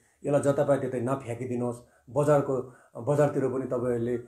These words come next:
बाटो बाटो हामीले देख्दैछौँ आजकल कि मास्क, मास्क झरेकोहरू। र यो हो, यो सबै कुराहरू तपाईँले याद गरिदिनुहोस् र मास्कहरू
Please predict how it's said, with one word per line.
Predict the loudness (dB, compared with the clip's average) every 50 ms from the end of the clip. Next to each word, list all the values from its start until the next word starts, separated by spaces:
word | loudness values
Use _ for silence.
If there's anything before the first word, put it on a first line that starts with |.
| -18 _ -6
बाटो | -4 -2 -2 0 0
बाटो | 0 0 0 0 0
हामीले | -2 -2 -2 -6 -8
देख्दैछौँ | -4 -4 -4 0 0 -2 0 2 0 0
आजकल | 0 0 -4 -8 -8
कि | -4
मास्क, | -4 -4 -4 -4 -6 -6
मास्क | -8 -8 -6 -6
झरेकोहरू। | -6 -4 -4 -4 -2 -2 -2 -2 -2 -6 -8 -12 _ _ _ _ -10
र | -8
यो | -2 0 2 2
हो, | 4 6 6 6
यो | 6 6 4 2 2 -2 -4 -16 -20 -20 -10 -8
सबै | -4 -2 -2 -2
कुराहरू | 0 0 0 0 0 0 -2 -2
तपाईँले | -4 -4 -4 -4 -4 -2
याद | 0 0 0 0
गरिदिनुहोस् | 0 -4 -4 -4 -4 -4 -4 -6 -6
र | -6 -8 -8 -8 -8
मास्कहरू | -6 -6 -6 -6 -6 -8 -6